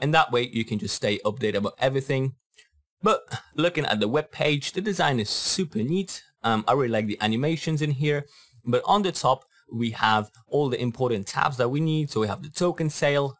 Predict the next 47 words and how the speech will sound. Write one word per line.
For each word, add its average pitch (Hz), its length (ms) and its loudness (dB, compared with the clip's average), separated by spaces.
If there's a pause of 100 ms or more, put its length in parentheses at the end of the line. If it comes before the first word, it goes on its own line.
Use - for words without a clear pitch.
uh, 104 180 2
the 110 140 0
roadmap, 190 440 2 (280)
media 175 380 0
outlets, 151 600 2 (220)
uh, 101 200 0
the 107 100 -2
contact, 190 760 2
and 185 140 -2
they 180 80 4
are 160 80 6
also 147 260 0
hiring. 165 680 2 (260)
Um, 110 320 0
so 107 320 0
if 135 180 -6
you 160 80 2
are 131 120 2
interested, 131 680 0
um, 104 240 0
in 110 160 -2
working 107 380 -2
in 110 140 -2
that 113 260 0
field, 117 380 0 (240)
I 139 60 0
recommend 107 580 2 (120)
you 113 160 -4
guys 98 360 -2
actually 95 380 -4
visit 131 360 -2
it. - 140 -2 (320)
You 139 100 -12
can 160 100 0
also 170 220 2
purchase 165 460 -2
the 160 100 -4
token 143 420 0
straight 165 320 -2
away 120 180 0
in 147 200 -2
here 135 380 0
on 107 160 2
the 107 180 -2
Escrow 113 320 -2
Protocol 107 580 -2
app, 175 280 2